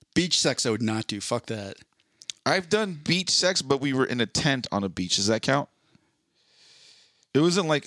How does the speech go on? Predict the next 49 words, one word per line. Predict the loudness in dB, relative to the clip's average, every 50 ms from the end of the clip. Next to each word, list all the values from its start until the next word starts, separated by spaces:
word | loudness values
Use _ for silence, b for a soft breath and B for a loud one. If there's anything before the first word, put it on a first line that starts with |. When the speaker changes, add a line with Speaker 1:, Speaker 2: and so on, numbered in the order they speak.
| -2
Speaker 2:
in | 0 0 2
the | 2 2
sand | 2 2 2 2 0 2
where | 0 0
sand's | 2 2 2 2 0 0 0 -2
in | 0
my | 0 0 0
butthole. | 2 0 0 0 2 2 4 4 4
Speaker 1:
Yeah, | 2 0 -2 -2 -4 -6 -6 -4
it's | -4 -4 -2 -2 -4
still | -2 0 0 2
a | 2
little | 2 2 0 0
precarious | 0 -2 -2 0 2 2 2 2 0 -2
'cause | -2 -2
sand | 0 0 2 2 2
always | 0 2 2 2 2 2
gets | 0 -2 -2 0 0
in. | -2 -2 -2 -4 _ _ _ _ -8
Sand | -4 0 0 2 2 2
will | 2
find | 2 2 2 2 2
a | 2
way, | 2 2 2 2 2
but, | 2 4 4
Speaker 2:
Yeah. | 4 4 4 2 2
Speaker 1:
but | 0 0 2 2
no, | 0 2
that's | 2 0 2
a | 2
lot | 2 2 2
better | 2 0 2 0
than | 0 -2
on | -4 -2 -2
the | -2 -2
actual | -4 -6 -8 -8 -10 -10
beach. | -8 -8 -8 -6 -6 -8 -10 b b b b b -12 -4
Speaker 2:
Yeah, | 0 2 2 2
and | 2 0
I, | 0 0 2 2
I'd | 0 0 2
be | 0 0
worried, | 2 4 2 2 4
like, | 2 0 0 0
if, | -2 -6 -6 _
if | -4 -4 -2 -2 0
it | 0
was, | 2 2 2 2
like, | 2 0 -2 -4